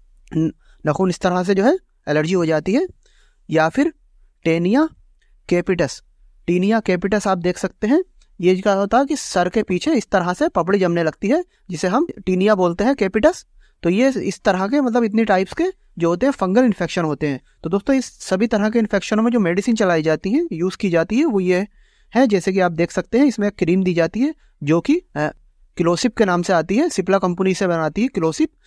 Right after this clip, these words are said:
इसके अंदर होता है क्लोट्रिमाजोल, आप देख सकते हैं क्लो-, क्लोट्रिमाजोल इसके अंदर होता है और इसको जो है लगाया जाता है at night, रात को सोने से पहले इसको लगाया जाता है। और साथ में ओरल मेडिसिन भी दी जाती है जो कि metronidazole टेबलेट आती है,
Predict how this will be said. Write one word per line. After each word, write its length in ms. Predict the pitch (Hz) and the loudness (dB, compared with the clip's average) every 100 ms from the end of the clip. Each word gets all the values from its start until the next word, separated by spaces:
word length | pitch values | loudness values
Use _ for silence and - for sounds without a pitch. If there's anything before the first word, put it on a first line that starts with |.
| _ - | _ -12
इसके 200 | - 202 | -4 -2
अंदर 220 | 185 185 | 2 2
होता 200 | 175 190 | 0 2
है 200 | 269 339 - _ - _ _ | 2 0 -6 _ -20 _ _
क्लोट्रिमाजोल, 800 | - 170 175 196 202 196 190 294 - _ _ _ | -2 -2 0 -2 0 0 2 0 -2 _ _ _
आप 140 | 139 147 | -8 -4
देख 200 | 160 - | -4 -2
सकते 240 | 180 240 | -4 -2
हैं 80 | 277 | 0
क्लो-, 340 | 190 180 185 - _ _ - | 0 -2 -4 -12 _ _ -4
क्लोट्रिमाजोल 720 | 165 180 202 202 190 160 190 | -2 0 0 0 0 0 0
इसके 180 | 180 190 | 0 -2
अंदर 180 | 175 170 | 0 0
होता 260 | 165 208 | 0 2
है 80 | 294 | 2
और 100 | 208 | 2
इसको 260 | - 214 208 | -2 -2 0
जो 100 | 214 | 2
है 160 | 359 - - | 0 -2 0
लगाया 320 | 147 151 175 | 2 4 4
जाता 260 | 180 170 185 | 2 0 2
है 160 | 285 381 _ - | 0 0 _ -2
at 160 | 170 185 | 0 2
night, 300 | 175 156 143 | 2 0 -2
रात 300 | 143 156 - | 0 0 0
को 240 | 269 320 - - | 0 -2 -6 -6
सोने 300 | 170 170 185 | -2 0 0
से 100 | 214 | 0
पहले 260 | 160 185 | 2 2
इसको 180 | 185 196 | 0 0
लगाया 260 | 147 139 143 | 0 0 0
जाता 260 | 156 185 | 0 0
है। 160 | 269 359 _ _ _ - | 0 0 _ _ _ -4
और 100 | 156 | -2
साथ 200 | 170 160 208 | 0 0 0
में 100 | - | 2
ओरल 240 | 165 190 | 2 2
मेडिसिन 380 | 185 170 190 190 | 2 0 0 0
भी 60 | |
दी 120 | 180 170 | 0 2
जाती 280 | 170 185 | 2 2
है 80 | 262 | 2
जो 120 | 202 | 2
कि 180 | 180 285 | 0 0
metronidazole 920 | 220 160 165 190 190 196 175 165 175 185 | 0 -2 0 0 2 2 0 2 0 2
टेबलेट 300 | 165 185 170 | 0 2 0
आती 220 | 147 185 | 0 0
है, 140 | 370 | 0